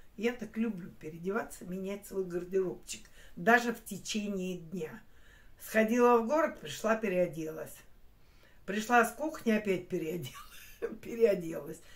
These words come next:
В огород выползла, там что-то другое домашнее одеваешь.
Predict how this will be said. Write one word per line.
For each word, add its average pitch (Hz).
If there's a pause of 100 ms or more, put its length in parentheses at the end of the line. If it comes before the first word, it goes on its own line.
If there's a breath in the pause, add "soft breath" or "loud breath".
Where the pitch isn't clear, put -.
(140 loud breath)
В 170
огород 247
выползла, 220
там 202
что-то 196
другое 170
домашнее 160
одеваешь. 151